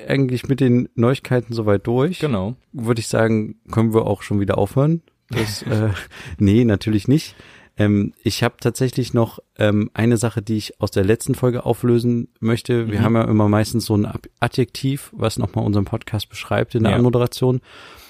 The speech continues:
Speaker 1: Und da hatte ich, äh, der fleischigste Podcast, äh, ähm, gesagt
Speaker 2: Genau.
Speaker 1: als, äh, Adjektiv.
Speaker 2: Mhm.
Speaker 1: Und das hat,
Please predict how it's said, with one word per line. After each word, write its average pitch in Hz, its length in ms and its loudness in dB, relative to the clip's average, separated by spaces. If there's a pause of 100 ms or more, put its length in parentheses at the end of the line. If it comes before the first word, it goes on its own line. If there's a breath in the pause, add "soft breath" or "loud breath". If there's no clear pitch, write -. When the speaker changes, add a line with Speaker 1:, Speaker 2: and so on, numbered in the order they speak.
(140)
Speaker 1:
Und 107 140 4
da 110 160 4
hatte 120 160 2
ich, - 200 -6
äh, 107 180 2
der 104 120 2
fleischigste 117 680 -2
Podcast, - 720 -4
äh, 101 520 2 (640 soft breath)
ähm, 95 320 0
gesagt 92 580 2
Speaker 2:
Genau. 87 340 0
Speaker 1:
als, 98 400 -2
äh, 98 80 -2 (100)
Adjektiv. 131 680 -2 (200 loud breath)
Speaker 2:
Mhm. 92 260 0
Speaker 1:
Und 107 140 2
das 113 160 2
hat, - 240 -2